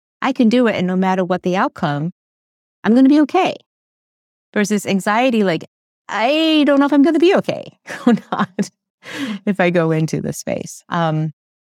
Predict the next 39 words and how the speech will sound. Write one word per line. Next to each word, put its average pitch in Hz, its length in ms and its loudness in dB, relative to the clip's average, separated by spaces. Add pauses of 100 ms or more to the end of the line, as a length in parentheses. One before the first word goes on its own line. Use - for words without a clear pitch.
(120)
it, 214 180 -4
and 208 180 2
so 208 200 0
it 196 120 -2
was 208 180 0
interesting. 208 460 0
When 165 180 0
you 175 120 2
saw 185 300 -2
yourself 180 440 -2
as 156 160 -2
C 147 440 -4
E 143 60 -2
O, 143 360 -6 (220)
you 185 200 2 (160)
had 202 280 -2
this 147 140 -2
confidence - 720 -2
that - 200 -8
you - 80 -4
could - 220 -6 (180)
be 220 240 4
that - 240 -8
C - 200 -12
E 67 220 -14
O, - 220 -20 (360)
even 233 320 4
though 208 160 2
it 190 80 -2
was 180 200 -2
completely 185 640 0
new 180 300 2
for - 200 -6
you, - 220 -8 (640)
right? 165 320 -2
And 185 200 -2
it 180 40 2
was 156 380 0
a 151 260 0